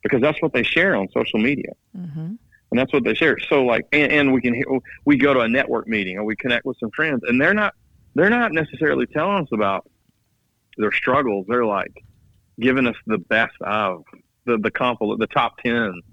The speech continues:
Speaker 1: song list of their ministry. And so like, yeah, pulling away, it actually, uh, comparison's a killer of the soul.
Speaker 2: Mm-hmm.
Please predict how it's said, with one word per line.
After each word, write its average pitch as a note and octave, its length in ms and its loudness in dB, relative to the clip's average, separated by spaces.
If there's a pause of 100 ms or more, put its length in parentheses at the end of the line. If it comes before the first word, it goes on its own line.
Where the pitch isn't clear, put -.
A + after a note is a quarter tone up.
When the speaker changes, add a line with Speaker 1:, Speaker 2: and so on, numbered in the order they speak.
(240)
Speaker 1:
song C3+ 360 2
list G2 260 -2
of A2 100 0
their G2+ 140 -2
ministry. G#2 640 -2 (500)
And C3 100 -2
so E3 100 4
like, C3+ 220 2
yeah, G3+ 240 4 (480)
pulling E3+ 360 2
away, A2 680 0 (1080)
it - 80 -4
actually, C3 560 2 (320)
uh, B2 140 -2 (460)
comparison's D#3+ 600 2
a F3+ 40 0
killer B2 480 0 (100)
of A#2 100 -6
the B2+ 160 -8
soul. F#2 420 -2
Speaker 2:
Mm-hmm. F3 260 -6